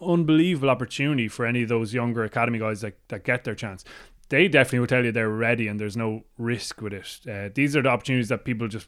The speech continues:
cry out for. And you can imagine someone, like, really making a name for themselves. You just don't get this kind of exposure. You don't get this kind of opportunity ever. So there's excitement in that. Like, not to make a light of the situation in any way, but in pure rugby terms,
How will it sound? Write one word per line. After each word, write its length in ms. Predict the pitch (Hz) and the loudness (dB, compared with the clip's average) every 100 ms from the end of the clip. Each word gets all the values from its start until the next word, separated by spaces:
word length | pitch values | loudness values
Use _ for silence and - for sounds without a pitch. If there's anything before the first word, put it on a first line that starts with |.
| _ - | _ -10
cry 340 | - 110 107 | -4 -2 0
out 80 | 131 | -2
for. 160 | - | -4
And 80 | 104 | -8
you 60 | 113 | -4
can 100 | 120 | -2
imagine 380 | 120 151 143 127 | 2 2 0 -4
someone, 260 | 127 123 | -2 -2
like, 120 | 117 113 | -2 -2
really 360 | 127 127 127 | 0 2 2
making 360 | 120 123 120 117 | 0 0 -2 -4
a 80 | 117 | -2
name 200 | 120 120 | -4 -4
for 120 | 113 | -6
themselves. 420 | 101 110 104 - - - - - | -8 -8 -8 -10 -18 -20 -20 -8
You 80 | 120 | -4
just 160 | 147 | -4
don't 240 | - 135 139 | -2 -2 0
get 160 | 127 | 0
this 160 | - 113 | -2 -6
kind 160 | 120 117 | -4 -4
of 80 | |
exposure. 640 | 107 - 120 127 110 101 - - - | -6 -4 -2 -2 -4 -8 -12 -20 -10
You 80 | 123 | -6
don't 100 | 120 | -4
get 80 | 117 | -6
this 140 | 113 | -6
kind 180 | 127 117 | -4 -4
of 40 | |
opportunity 540 | 110 110 - 123 120 104 | -4 -6 -6 -4 -4 -4
ever. 300 | 117 101 92 | -4 -6 -10
So 280 | 107 104 - - - | -10 -10 -14 -20 -10
there's 140 | - 123 | -6 -4
excitement 420 | 120 139 175 127 | 2 4 4 2
in 60 | 113 | 0
that. 220 | 110 117 | 0 0
Like, 260 | 127 - _ - | -2 -4 _ -4
not 240 | 147 160 160 | 2 4 4
to 80 | |
make 280 | 151 151 139 | 4 4 4
a 240 | 135 120 123 | 2 2 2
light 320 | 127 143 135 | 4 4 4
of 140 | 117 | 0
the 60 | 113 | -4
situation 460 | 139 127 127 123 | -4 0 0 0
in 80 | 120 | -2
any 120 | 120 | -2
way, 200 | 117 131 | 0 0
but 220 | 113 110 - | 0 -4 -8
in 140 | 117 | -8
pure 360 | - - 143 151 | -4 2 6 6
rugby 240 | 139 139 | 6 4
terms, 420 | 117 117 107 95 | 0 -4 -6 -8